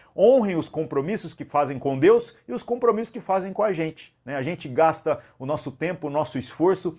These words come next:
em tentar repartir as virtudes que temos recebido. E aí depois há uma grande decepção, porque muitos ficam pelo caminho na primeira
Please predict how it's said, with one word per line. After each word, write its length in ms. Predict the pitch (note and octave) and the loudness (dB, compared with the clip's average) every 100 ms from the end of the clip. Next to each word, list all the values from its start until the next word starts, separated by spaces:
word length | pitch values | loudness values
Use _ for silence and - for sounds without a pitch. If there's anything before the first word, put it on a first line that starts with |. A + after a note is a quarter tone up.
| _ - | _ -10
em 120 | D#3 | -4
tentar 340 | E3+ D#3 E3+ | -2 0 0
repartir 640 | D#3 F#3 - E3+ D3+ - G#3 | 0 -2 0 0 0 -2 -2
as 120 | F3 | -2
virtudes 440 | D#3 E3+ A#3 B3+ | -4 -6 -6 -6
que 120 | - D#3+ | -8 -6
temos 240 | D3+ B2 | -6 -4
recebido. 500 | B2+ B2 G2 G2 E2 - _ _ | -4 -4 -2 -4 -6 -14 _ _
E 100 | C#3 | 2
aí 180 | C#3+ E3 | 4 4
depois 600 | D#3+ D#3 D#3+ F3+ - - _ _ _ _ - | 0 0 0 0 -2 -10 _ _ _ _ 2
há 100 | F#3+ | 2
uma 140 | F#3+ | 2
grande 260 | D#3+ D#3 C3 | 0 -2 -2
decepção, 640 | C#3 C#3 B2+ - G2 F2+ _ _ | -4 -6 -10 -8 -8 -8 _ _
porque 220 | C#3 D#3 | -4 -4
muitos 540 | C#3+ D#3 A3 G3+ D#3+ | -2 0 0 0 -6
ficam 340 | - F3 E3 D3 | -4 -6 -4 -4
pelo 220 | D3+ C#3+ | -2 0
caminho 540 | C3 A2+ D3 F#3 F#3 - _ | 0 0 0 -2 -4 -6 _
na 160 | A#2+ D3+ | -2 -2
primeira 880 | D3+ E3 D#3+ C#3 D#3 G#3 G#3+ G3+ | 0 -2 -2 -2 2 4 6 4